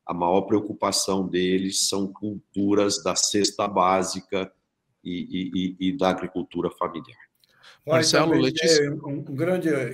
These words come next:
Speaker 2: um grande foco no biocombustível,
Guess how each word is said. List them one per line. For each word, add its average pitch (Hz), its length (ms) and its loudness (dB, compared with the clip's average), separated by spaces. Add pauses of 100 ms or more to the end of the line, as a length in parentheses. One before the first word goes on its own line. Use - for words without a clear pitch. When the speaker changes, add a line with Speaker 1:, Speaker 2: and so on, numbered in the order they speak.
(340)
Speaker 2:
um 113 100 -6
grande 135 540 -4
foco - 560 0 (480)
no 147 160 -6
biocombustível, 165 1000 -2